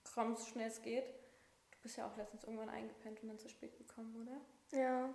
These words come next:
Speaker 1: Wann war das
Speaker 2: Aber
Speaker 1: denn?
Speaker 2: das ist oft
Speaker 1: Das war vor der Vorstellung.
Speaker 2: <laughs>
Speaker 1: Das war, bevor wir gespielt haben.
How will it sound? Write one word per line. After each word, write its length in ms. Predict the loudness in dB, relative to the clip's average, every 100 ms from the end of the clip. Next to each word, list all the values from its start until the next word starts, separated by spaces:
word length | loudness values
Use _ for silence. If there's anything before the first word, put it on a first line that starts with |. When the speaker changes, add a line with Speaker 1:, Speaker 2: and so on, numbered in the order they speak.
| -4
Speaker 1:
Wann 140 | -12 -14
war 100 | -12
das 120 | 2
Speaker 2:
Aber 140 | 4 4
Speaker 1:
denn? 80 |
Speaker 2:
das 80 | 2
ist 200 | 0 0
oft 280 | 2 4 8
Speaker 1:
Das 200 | 8 8
war 80 | 6
vor 160 | 6 4
der 80 | 6
Vorstellung. 680 | 8 8 10 10 12 10 10 8
Speaker 2:
<laughs> 160 | 4 10
Speaker 1:
Das 240 | 12 12
war, 160 | 12 12
bevor 360 | 12 12 12 12
wir 120 | 12
gespielt 640 | 12 6 4 8 10 12 12
haben. 180 | 12